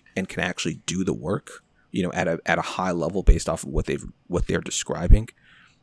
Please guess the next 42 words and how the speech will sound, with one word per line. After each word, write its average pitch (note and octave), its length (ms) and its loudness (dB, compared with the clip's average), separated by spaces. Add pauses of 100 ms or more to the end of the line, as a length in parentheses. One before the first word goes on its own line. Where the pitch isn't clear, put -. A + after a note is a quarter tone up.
(120)
is G#2+ 120 2
probably - 360 10
fairly A2 340 2
small F2+ 460 0
in D#2+ 80 -4
the F2 100 -6
amount D2+ 220 -4
of - 40 -10
people - 220 6
that - 100 2
are - 60 -4
actually - 420 -6
looking F#2 260 -2
for - 140 6
a - 40 0
position. - 440 8
I - 40 -6
mean, E2+ 140 -4
I, E2+ 260 -2
I - 20 4
have D#2 100 0
no C#2 140 -4
idea C2+ 180 -4
what D2+ 120 6
the F#2+ 80 -6
numbers E2 340 -4 (100)
actually - 380 -2
look E2 260 -4
like, - 320 -8 (440)
but F2+ 120 6
I F2+ 80 4
just F#2+ 180 0
have, G2 120 -4 (100)
but F2 140 8
I, F2+ 260 0
I F2+ 60 0
guess G#2+ 220 -2
what - 40 -2
I'm D#2+ 120 -4
saying - 260 -2
is D#2+ 140 -8
that D#2+ 220 -4